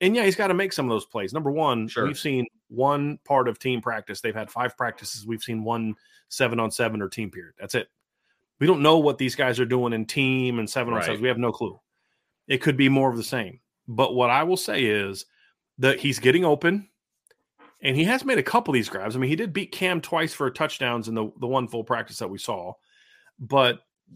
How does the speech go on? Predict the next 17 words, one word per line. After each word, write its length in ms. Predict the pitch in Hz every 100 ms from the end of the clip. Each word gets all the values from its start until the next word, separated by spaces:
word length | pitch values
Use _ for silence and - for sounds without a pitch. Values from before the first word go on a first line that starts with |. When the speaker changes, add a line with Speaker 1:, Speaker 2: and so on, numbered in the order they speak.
| -
Speaker 1:
he's 260 | - 170
gotta 220 | 196 185 175
make 200 | 156 156
these 180 | 147
grabs. 560 | - 139 92 - - - _ _ _ _ -
But 340 | 117 160 160
we 140 | 147 143
also 260 | 156 -
have 80 | 160
to 60 | 151
be 100 | 147
willing 200 | 143 135
to 60 | 117
look 180 | 151
at 80 | 139
and 80 | 120
say 360 | - 131 113